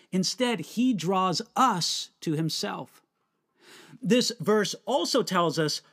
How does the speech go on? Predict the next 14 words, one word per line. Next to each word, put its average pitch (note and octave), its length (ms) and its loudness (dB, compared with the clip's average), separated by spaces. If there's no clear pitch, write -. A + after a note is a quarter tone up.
why G#3+ 880 4
we E3 260 2
love D3+ 240 4
Jesus, E3 440 -2
and D#4 220 0
it D#4+ 80 -4
tells G#3 240 0
us G3+ 120 -2
how C#4+ 220 0
we C#4 160 0
can A#3+ 140 0
love F3+ 240 0
him A#3+ 160 0
more. A#3 580 2